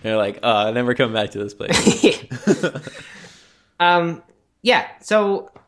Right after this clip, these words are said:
Speaker 2: on the topic of salads, one more thing I have to say about it is it, people get bored with salads, and I understand that. Just add something new. You mentioned olives, Doug, which is a good idea. Uh, you know, I,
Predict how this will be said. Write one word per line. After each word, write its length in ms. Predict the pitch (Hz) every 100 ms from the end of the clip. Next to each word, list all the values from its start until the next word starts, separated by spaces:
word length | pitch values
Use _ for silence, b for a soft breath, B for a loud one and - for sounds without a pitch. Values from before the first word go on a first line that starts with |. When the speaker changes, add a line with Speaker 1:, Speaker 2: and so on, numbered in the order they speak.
| _ _ _ _ _ -
Speaker 2:
on 160 | 190
the 60 | 226
topic 260 | 214 202 170
of 120 | 196
salads, 340 | 160 185 180 160
one 160 | 180
more 140 | 185 175
thing 140 | 180
I 160 | 160 151 -
have 240 | - 156
to 60 | 143
say 200 | - 143
about 200 | 139 139
it 140 | - -
is 640 | 139 131 127 123 117 - _ _ _ _ _ _ _
it, 420 | - - _ -
people 240 | - 262 233
get 160 | 208
bored 200 | 156 170
with 120 | 160
salads, 520 | - 156 151 151 - -
and 80 | 131
I 40 |
understand 320 | 131 127 131 131
that. 220 | 131 - _ _ 160
Just 240 | 185 254 -
add 240 | 196 196
something 180 | 185 170
new. 80 | 131
You 160 | 151
mentioned 260 | 233 220 196
olives, 320 | 147 135 120
Doug, 160 | 123 117
which 140 | 120
is 80 | 131
a 60 | 123
good 160 | 156
idea. 380 | 143 139 123 117 B B _
Uh, 360 | 131 135 120 - _ _ _ _ _
you 140 | - 208
know, 80 | 202
I, 220 | 202